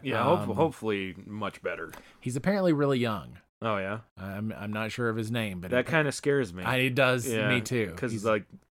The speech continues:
Speaker 1: the crypto thing is, it seems to be
Speaker 2: I
Speaker 1: all younger people that are really into
Speaker 2: Yeah,
Speaker 1: it. My
Speaker 2: he
Speaker 1: kids think it's stupid, thank God. So.
Speaker 2: Yeah,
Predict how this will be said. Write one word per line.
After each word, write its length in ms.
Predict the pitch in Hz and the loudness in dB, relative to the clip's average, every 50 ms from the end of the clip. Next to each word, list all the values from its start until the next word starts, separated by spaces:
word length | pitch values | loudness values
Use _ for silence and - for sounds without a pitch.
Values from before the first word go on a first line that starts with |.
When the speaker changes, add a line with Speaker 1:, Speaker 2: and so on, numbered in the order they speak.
| - - - | -20 -10 -8
Speaker 1:
the 80 | 117 | -8
crypto 480 | 113 - - 135 120 - - 127 120 117 | -6 -2 -2 -2 -2 0 2 4 4 4
thing 300 | - - 131 123 117 120 | 4 2 0 0 0 -2
is, 180 | 120 110 95 135 | -4 -4 -4 -4
it 120 | 151 147 | -6 -4
seems 280 | - - 214 214 202 - | 2 4 4 4 6 2
to 60 | 185 | 2
be 120 | 156 185 180 | 4 8 10
Speaker 2:
I 20 | |
Speaker 1:
all 160 | 165 156 156 147 | 10 12 10 10
younger 300 | 143 151 156 147 135 123 | 8 6 6 6 2 2
people 320 | - 135 127 - 117 110 | 4 2 0 2 4 4
that 120 | 107 104 104 | 4 4 4
are 80 | 101 95 | 4 2
really 320 | 101 120 113 107 104 104 | 4 4 4 4 4 2
into 200 | 107 107 101 92 | 0 0 0 -2
Speaker 2:
Yeah, 360 | 107 107 107 98 98 95 98 | -2 0 -2 -2 -4 -6 -4
Speaker 1:
it. 40 | 101 | 2
My 120 | - 156 139 | 2 4 4
Speaker 2:
he 100 | 123 117 | 2 0
Speaker 1:
kids 240 | 107 95 90 - | -4 -6 -8 -8
think 200 | - 110 98 85 | -8 -8 -8 -8
it's 100 | 90 - | -10 -14
stupid, 420 | - - - 113 107 - - 85 85 | -14 -6 -4 -4 -4 -4 -6 -12 -12
thank 180 | 95 92 90 | -12 -12 -8
God. 380 | 90 95 90 87 90 90 90 - | -6 -6 -4 -4 -6 -8 -8 -10
So. 120 | - 104 | -10 -8
Speaker 2:
Yeah, 320 | 101 104 98 90 90 95 | -6 -4 -4 -6 -6 -10